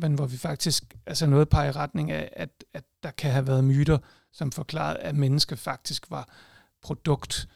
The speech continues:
af en kobling af et menneskelignende væsen og et jaguarlignende væsen. Og det er sådan en tanke, altså udgangspunkt for klaner og så videre, som vi også kender langt op i, øh, i Nordamerika og i, øh, og sikkert også i Inuit.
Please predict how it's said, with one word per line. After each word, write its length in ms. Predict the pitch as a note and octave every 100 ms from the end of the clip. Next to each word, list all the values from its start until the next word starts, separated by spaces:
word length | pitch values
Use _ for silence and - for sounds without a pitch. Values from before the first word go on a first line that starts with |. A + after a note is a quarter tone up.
| _ _ _ _ _
af 320 | D3 B2 A2 -
en 240 | E3 C3
kobling 580 | - D#3 D3 D#3 D3 -
af 60 |
et 80 | C3+
menneskelignende 680 | E3 E3+ G3 - E3 D#3 C#3+
væsen 420 | D3+ D3+ - - _ _ _
og 100 | E2
et 100 | C3+
jaguarlignende 720 | D#3 - - - C#3+ C#3+ C#3
væsen. 300 | - - -
Og 100 | D3+
det 60 |
er 40 | C#3+
sådan 160 | -
en 100 | C#3+
tanke, 400 | C3+ C#3 C3+ D3+ - - _ _ _ _ _ _
altså 280 | - - C3
udgangspunkt 720 | D3+ D#3 D#3+ C#3 - D3 D#3
for 100 | D3+
klaner 500 | - D#3+ D#3 E3 D3+
og 80 | C3
så 100 | C#3
videre, 160 | B2+
som 180 | C3+ C3
vi 60 | B2+
også 140 | C3
kender 240 | - C#3 C3
langt 280 | C3+ -
op 200 | - B2
i, 240 | - C3 C3
øh, 260 | B2+ C#3+ -
i 40 | C#3+
Nordamerika 680 | B2+ B2+ C3+ C#3 C3+ -
og 300 | C3+ - -
i, 180 | C3 B2
øh, 140 | B2 C3+ - -
og 80 |
sikkert 300 | - D#3+ D3
også 260 | D3 C#3+ -
i 60 | C#3
Inuit. 520 | - C#3+ C3 C3+ -